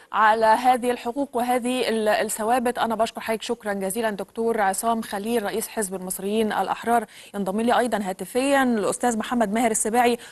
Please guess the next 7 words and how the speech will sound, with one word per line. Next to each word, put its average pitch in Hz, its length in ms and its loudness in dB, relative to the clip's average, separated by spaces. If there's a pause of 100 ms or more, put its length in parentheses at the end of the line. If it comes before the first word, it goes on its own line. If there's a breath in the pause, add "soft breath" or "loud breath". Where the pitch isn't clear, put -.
(160 loud breath)
عضو 226 260 2
مجلس 220 500 2
الشيوخ 202 840 0
عن 220 200 2
تنسيقية 196 600 -2
شباب 190 320 -2 (100)
الأحزاب 196 540 2